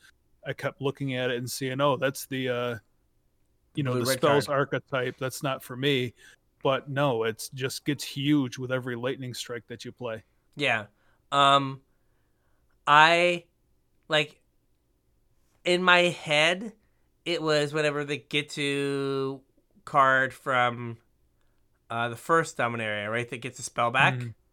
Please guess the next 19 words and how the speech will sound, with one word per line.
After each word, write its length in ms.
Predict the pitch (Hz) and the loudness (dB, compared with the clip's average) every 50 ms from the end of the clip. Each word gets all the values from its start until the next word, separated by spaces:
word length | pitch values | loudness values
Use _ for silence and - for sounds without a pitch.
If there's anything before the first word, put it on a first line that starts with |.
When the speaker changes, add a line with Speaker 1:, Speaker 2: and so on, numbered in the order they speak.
| _ _ _ _ _ _ _ _ | _ _ _ _ _ _ _ _
Speaker 1:
Yeah. 180 | 135 127 117 107 - _ _ _ _ | -6 -6 -6 -6 -10 _ _ _ _
Speaker 2:
And 120 | 143 147 151 | -2 0 2
I 60 | 151 | 2
was 100 | 151 151 | 2 0
like, 140 | 151 143 160 | -2 -2 0
"Yeah, 180 | 165 165 165 | 2 2 2
whatever." 600 | 160 151 147 156 156 143 139 135 131 127 127 - _ _ _ | 2 4 4 4 4 4 4 2 2 0 -2 -4 _ _ _
And 100 | - 143 | -6 0
my 100 | 147 147 | 2 2
opponent 480 | 143 - - - 165 175 180 180 180 180 | 2 0 -2 -4 -2 0 0 0 -2 -4
played 220 | - - 170 170 170 | -6 -4 -2 -2 -2
it 120 | 160 139 | -2 -4
and 180 | 131 127 120 - | -6 -10 -6 -2
bounced 340 | - 131 139 160 156 - - | 2 2 2 2 0 -2 -6
my 120 | 151 139 123 | -6 -6 -6
creature, 400 | - - 165 175 180 170 156 143 | -6 -4 -4 -4 -4 -2 -2 -2
and 80 | 135 | 0
I 40 | 135 135 | 0 0
went, 260 | 135 135 139 135 | 0 -2 -4 -4